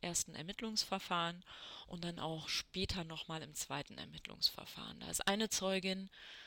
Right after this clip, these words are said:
Beziehungspartnerin von Ralf S., die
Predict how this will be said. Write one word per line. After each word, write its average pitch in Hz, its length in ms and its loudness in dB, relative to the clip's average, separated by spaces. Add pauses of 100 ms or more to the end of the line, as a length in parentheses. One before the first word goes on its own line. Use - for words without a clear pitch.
Beziehungspartnerin 185 1000 4
von 175 340 -4 (380)
Ralf 175 380 4
S., - 300 6
die 160 280 -4